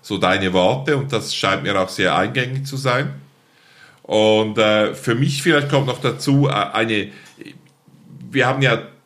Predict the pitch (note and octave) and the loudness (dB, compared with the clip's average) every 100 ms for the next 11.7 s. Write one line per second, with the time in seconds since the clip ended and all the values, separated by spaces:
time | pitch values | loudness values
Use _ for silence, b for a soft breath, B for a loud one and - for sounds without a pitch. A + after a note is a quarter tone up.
0 | _ _ _ _ - B2+ A2 B2+ C#3 C3+ | _ _ _ _ -2 0 2 0 0 -2
1 | A#2 B2 A#2+ A2+ - - - A2 A2+ G#2+ | -2 -2 -2 -6 -14 -12 -2 0 0 -2
2 | G#2+ - A2 A2+ C#3 C#3 D3+ - - - | -6 -6 -6 -2 -4 -4 -6 -6 -12 -16
3 | - - _ A2 G#2+ G#2 A2+ - A2 - | -20 -20 _ -4 -2 -2 -2 -4 -14 -4
4 | A2 G2+ G2+ B B B - - G#2 F#2+ | 0 0 -2 B B B -18 0 2 4
5 | F2 - G#2 D#2+ G2 C#3 C#3 - - B | 0 0 0 0 -4 -6 -6 -14 -16 B
6 | B B E2+ G2 - A#2 C#3+ D3+ C#3 C#3+ | B B -14 -14 -10 -4 -2 2 2 0
7 | D3+ D3+ D3 C#3 C#3 C#3+ C#3 C#3 C#3+ C#3 | 0 2 2 2 0 2 2 0 0 0
8 | C#3 - B2 B2+ D3 - D#3 C#3 C3+ - | -2 -4 -6 2 2 2 0 2 2 2
9 | C3+ C3 C#3 C#3 C#3 C3+ C#3 B2+ A2 B2+ | 0 0 0 -2 0 0 0 0 2 2
10 | D3 B2+ A#2 B2+ A#2+ C#3 B2 A#2 - G#2+ | 2 0 -2 0 0 0 -2 -2 -2 -4
11 | G2+ G2+ F#2 F2 F2 A#2 | -4 -6 -6 -4 -4 -4